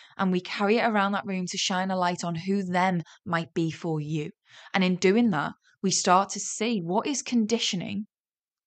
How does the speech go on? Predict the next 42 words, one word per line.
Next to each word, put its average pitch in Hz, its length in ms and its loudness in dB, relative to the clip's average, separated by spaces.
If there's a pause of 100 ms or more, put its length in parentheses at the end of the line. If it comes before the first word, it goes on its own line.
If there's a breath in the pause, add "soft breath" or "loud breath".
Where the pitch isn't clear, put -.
(500)
and 185 160 2
what 185 180 2
is 175 140 0
your 170 180 -2
truth. - 600 -8 (240)
And 175 160 0
slowly 190 720 2
over 185 180 0
time, 170 340 -6
step 160 240 -6
by 202 120 -2
step, 170 340 -2 (540 loud breath)
we 196 160 4
start 202 400 2
inviting 190 840 -2
those 175 280 -2
thems 165 560 -2 (180 soft breath)
<laughs> - 200 -18
to, 226 180 0 (600 loud breath)
to 214 120 0
leave 208 360 4
the 233 100 0
room 160 380 2 (720 soft breath)
and 196 160 4
make 190 180 2
space 190 440 -2
for - 140 -6
new 196 340 0
standards 165 540 -6
and 170 120 -4
new 190 240 0
ways 196 240 -2
of 175 100 -8
being 165 220 -6
that 165 100 -2
are 190 60 0
more 190 200 2
suited 233 680 -4 (400 soft breath)
to 214 140 -2
what 196 300 0
feels 196 280 2
good 190 340 2